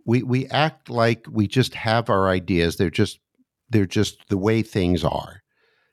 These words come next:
And if you've ever thought, "Well, that's just the way things are," what you're really saying is that's the way things are here and now. And we internalize, um, we in-, we internalize the culture,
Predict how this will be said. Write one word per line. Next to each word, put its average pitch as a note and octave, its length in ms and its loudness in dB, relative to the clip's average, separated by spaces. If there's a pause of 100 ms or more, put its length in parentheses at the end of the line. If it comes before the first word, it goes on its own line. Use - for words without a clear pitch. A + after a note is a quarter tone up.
(100)
And A2+ 180 0
if A2 120 -2
you've B2+ 200 -2
ever D#3 520 -2
thought, A2+ 300 0
"Well, G2+ 100 -6
that's C3 200 -2
just - 180 -2
the A2+ 100 0
way G2 200 2
things F2 380 0
are," D#2 400 0 (260)
what A#2+ 180 -2
you're C3 140 0
really F#3 260 0
saying A2 320 0
is G2 120 -2
that's D3 280 0 (100)
the A#2 160 -2
way A2+ 180 2
things G#2 380 -2
are F#2 260 2
here F#2 340 0
and D#2+ 260 -2
now. D#2 400 -2 (220)
And A2 120 0
we A#2 220 0
internalize, G#2 1200 -2 (880)
um, E2+ 500 -4
we A2 180 0
in-, G#2+ 160 -2 (200)
we G#2+ 120 -6
internalize G#2+ 920 0
the F#2 80 -8
culture, D#2+ 640 -2